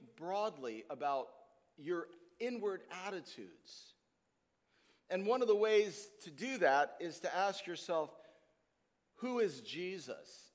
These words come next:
in this illustration?" And then, and then who are the people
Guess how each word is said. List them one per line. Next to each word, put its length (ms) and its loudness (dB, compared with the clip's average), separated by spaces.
in 140 -8
this 200 -6
illustration?" 760 -10
And 160 0
then, 220 6
and 140 -2
then 140 2
who 200 0
are 340 4
the 80 -4
people 720 -6